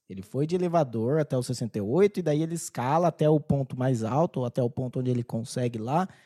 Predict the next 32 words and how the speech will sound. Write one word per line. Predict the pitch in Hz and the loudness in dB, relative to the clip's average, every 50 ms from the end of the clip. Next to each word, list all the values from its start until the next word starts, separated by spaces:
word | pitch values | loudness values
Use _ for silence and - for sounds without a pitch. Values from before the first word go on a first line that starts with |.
| _ _ _ | _ _ _
e, | - 160 165 165 165 - | -4 -2 -2 -2 -2 -2
e | 170 151 | -2 -2
tira | - - 160 170 180 175 | 0 0 2 4 4 4
a | |
selfie. | - - - - 87 78 - - - - - _ _ _ _ _ _ _ _ _ _ _ _ _ _ _ _ _ _ _ _ _ _ _ _ _ _ _ _ _ _ _ | 4 0 -2 -4 -4 -6 -10 -14 -20 -20 -20 _ _ _ _ _ _ _ _ _ _ _ _ _ _ _ _ _ _ _ _ _ _ _ _ _ _ _ _ _ _ _
É, | 180 170 175 170 175 170 165 165 160 160 160 156 156 151 147 147 151 - - - | 4 6 6 8 8 8 8 8 8 6 6 6 4 4 2 0 -2 -4 -10 -8
é | - 196 196 | -2 0 2
uma | 214 247 254 | 2 2 2
coisa | - - 220 226 226 233 233 220 | 2 2 2 2 4 4 2 4
radical | 196 214 233 240 240 - - 226 220 240 247 240 | 4 4 2 0 -2 -6 -4 -2 -2 0 0 0
hoje | 233 220 214 226 220 | 0 0 0 0 -2
em | 220 | -4
dia | 214 202 196 226 226 220 214 202 | -4 -4 -4 -2 0 0 -2 -2
que | - - 202 208 202 196 196 | -2 -4 -4 -2 0 2 2
a | 196 196 190 | 4 4 2
galera | 190 185 190 185 185 196 202 202 196 190 196 | 2 2 0 2 2 2 4 4 4 4 4
acha | 208 196 - 196 | 4 2 -2 -6
que | 170 | -6
tem | - 196 190 | -6 -6 -6
que | - | -4
fazer | - - 190 165 143 170 190 | -2 0 0 2 2 0 0
pra | 196 208 202 202 196 | 0 0 0 0 0
ter | 196 - - 220 | -2 0 0 2
like, | 226 196 180 196 220 190 - - 113 101 | 2 4 2 2 0 0 -2 -6 -8 -8
tá | - 104 | -8 -10
ligado? | 92 98 101 110 135 147 135 110 104 - | -10 -8 -6 -4 -2 -2 -2 -2 -4 -6
Tipo, | - - - - _ - 107 - - - - _ _ _ _ _ _ _ _ | -10 -14 -18 -16 _ -10 -10 -10 -12 -14 -18 _ _ _ _ _ _ _ _
sei | _ - - 170 214 | _ -10 -6 -4 2
lá | 214 202 220 | 2 4 4
se | - - 170 | 4 2 0
ele... | 147 143 135 123 117 110 110 107 113 127 139 147 _ _ _ _ _ _ _ _ _ _ _ _ _ _ _ _ | 0 0 0 0 -2 -4 -6 -8 -10 -14 -16 -20 _ _ _ _ _ _ _ _ _ _ _ _ _ _ _ _
Porque... | _ 185 185 - 226 226 214 196 170 151 127 - | _ -4 0 4 6 6 6 6 4 2 0 -2